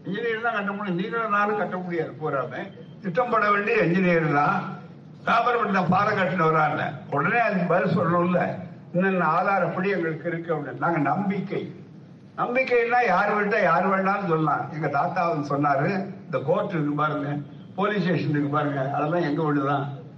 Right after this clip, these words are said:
என்னன்னா ராத்திரி கனவுல வந்து சொன்னாரு, என்ன ஆதாரம்? நாங்க நம்புறோங்க, எங்க குடும்பத்தோட நம்புறோம் அப்படின்னா விட்டுருவாருங்களா? தயவுசெய்து நினைத்து பார்க்க வேண்டாமா? ஆகவே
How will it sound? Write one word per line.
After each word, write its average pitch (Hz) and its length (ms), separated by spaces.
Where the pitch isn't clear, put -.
என்னன்னா 180 460
ராத்திரி 143 340
கனவுல 175 420
வந்து 147 240
சொன்னாரு, 123 360
என்ன 220 320
ஆதாரம்? 175 580
நாங்க 143 260
நம்புறோங்க, 156 540
எங்க 160 180
குடும்பத்தோட 208 640
நம்புறோம் 156 520
அப்படின்னா 185 460
விட்டுருவாருங்களா? 170 760
தயவுசெய்து 214 480
நினைத்து 196 280
பார்க்க 190 360
வேண்டாமா? 185 380
ஆகவே 233 300